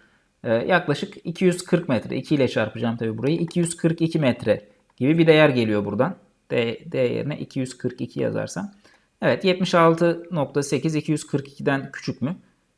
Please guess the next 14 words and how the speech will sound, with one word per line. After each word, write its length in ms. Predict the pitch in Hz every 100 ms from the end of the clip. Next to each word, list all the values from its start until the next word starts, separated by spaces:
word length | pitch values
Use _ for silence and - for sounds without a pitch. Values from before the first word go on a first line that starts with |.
| _
Küçük. 440 | - 208 180 - -
Dolayısıyla 640 | 202 185 165 131 151 - - _ _ _
tasarımı 420 | 196 196 202 196
değiştirmeden 680 | 190 202 202 196 151 170 196
bu 60 | 190
şekilde 340 | 170 131 127
işlemlere 540 | 175 - 151 123 117 123
devam 280 | 151 143
edebilirim. 440 | 143 135 123 123 175
Herhangi 360 | 160 139 117
bir 100 | 113
problem 520 | 113 151 113 135 180 147
yok. 160 | 98 -
Ama 280 | 147 -